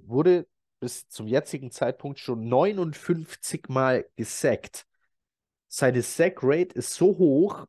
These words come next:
pro Spiel, wie oft er gesackt wird, dass er gerade auf dem Weg ist, den Rekord zu brechen. Der Rekord ist irgendwo bei fünfundsiebzig, glaube ich,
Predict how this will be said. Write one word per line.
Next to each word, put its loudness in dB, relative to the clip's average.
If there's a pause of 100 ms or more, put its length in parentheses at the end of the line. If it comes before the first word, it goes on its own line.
pro 0
Spiel, -6
wie 2
oft 0
er -4
gesackt -4
wird, 0 (400)
dass 0
er 4
gerade 2
auf -2
dem -8
Weg -2 (360)
ist, -6 (180)
den -2 (1300)
Rekord 2
zu -10
brechen. -4
Der 2
Rekord 2
ist -6
irgendwo -2
bei 2
fünfundsiebzig, -6
glaube 2
ich, -10